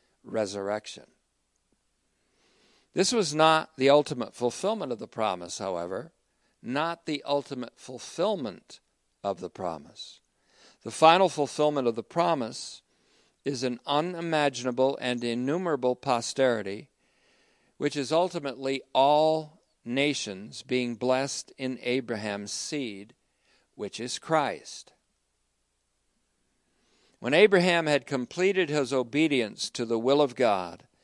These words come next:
and had gone on to completion or spiritual maturity, Genesis seventeen one,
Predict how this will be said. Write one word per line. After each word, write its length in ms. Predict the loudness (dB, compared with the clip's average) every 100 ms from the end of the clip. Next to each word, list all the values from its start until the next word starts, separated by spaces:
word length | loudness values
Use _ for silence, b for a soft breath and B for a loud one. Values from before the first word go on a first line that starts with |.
| b b b _
and 220 | -6 0
had 300 | 0 0 2
gone 320 | 2 2 2
on 260 | 0 -2 -4
to 180 | -10
completion 840 | -8 -10 -10 -6 -4 -4 -10 -14 _ _ _ _ _ _ _ _ _ _ _ _ _ _ _ _ _ _
or 140 | -12 -10
spiritual 640 | -4 0 0 0 -4 -4
maturity, 720 | -8 -10 -2 0 0 -4 -18 _ _ _ _ _ _ _ _ _
Genesis 460 | -8 -6 -6 -8 -10
seventeen 640 | -8 -8 -10 -14 -14 -14
one, 380 | -12 -12 -14 -20